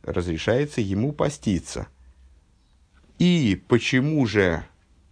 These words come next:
избран для этого, именно для определения данной идеи, и Ребе полагает, что это намекает то, что мудрецы Талмуда, они избирают именно Таанис Холом для того, чтобы проговорить ситуацию с ним напрямую и вот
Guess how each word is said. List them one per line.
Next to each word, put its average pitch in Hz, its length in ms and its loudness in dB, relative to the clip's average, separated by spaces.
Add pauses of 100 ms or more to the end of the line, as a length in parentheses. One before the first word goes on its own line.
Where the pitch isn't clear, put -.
(240)
избран 107 600 0
для 107 360 2
этого, 123 380 0
именно 113 560 -2
для 95 300 0
определения 87 640 -2
данной 78 480 -6
идеи, 117 480 0 (220)
и 82 440 -4
Ребе 78 280 -4
полагает, 87 520 -2
что - 160 -8
это 78 200 -8
намекает 87 440 -2
то, 95 100 -2
что - 140 -8
мудрецы 76 640 -6 (160)
Талмуда, 107 540 0 (220)
они 90 260 -2
избирают 95 480 0
именно 107 400 -2
Таанис 92 500 -6
Холом 110 420 0
для 87 120 -4
того, 92 200 -2
чтобы 87 200 -6
проговорить 90 680 0
ситуацию 90 500 -6
с - 100 -12
ним 95 200 -4
напрямую 104 720 -2
и 95 40 -2
вот 87 320 -6